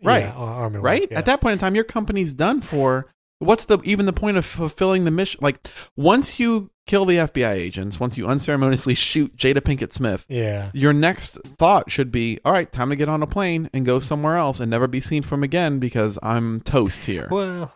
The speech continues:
Speaker 1: yeah.
Speaker 2: It's not to put on body armor and be like, "We're lions, let's go kill the president."
Speaker 1: Well, 'cause he's, after they shoot the F B I agents,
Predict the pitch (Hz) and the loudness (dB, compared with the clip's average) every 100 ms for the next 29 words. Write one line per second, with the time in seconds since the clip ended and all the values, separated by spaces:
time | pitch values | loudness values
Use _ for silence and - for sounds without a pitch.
0 | - 123 110 185 208 226 214 - 185 175 | -4 -2 0 2 2 2 -2 0 2 2
1 | 165 156 131 135 160 151 120 117 113 110 | 2 -2 -2 0 0 0 0 -2 -2 -4
2 | - 113 107 95 92 _ 147 123 143 127 | -6 -6 -4 -6 -8 _ 0 4 4 6
3 | 131 127 117 107 95 110 131 - 123 - | 4 4 0 -4 -4 -4 -2 0 -2 0
4 | 127 101 135 117 95 80 55 _ _ _ | -2 0 0 0 0 -6 -12 _ _ _
5 | 180 190 185 180 165 - - 180 170 - | 4 6 6 4 -4 -12 -6 -2 -2 -4
6 | - 170 175 190 214 151 170 143 127 127 | -6 -2 2 4 4 2 2 0 0 2
7 | 123 127 113 107 104 - - | 2 2 0 -8 -10 -8 -8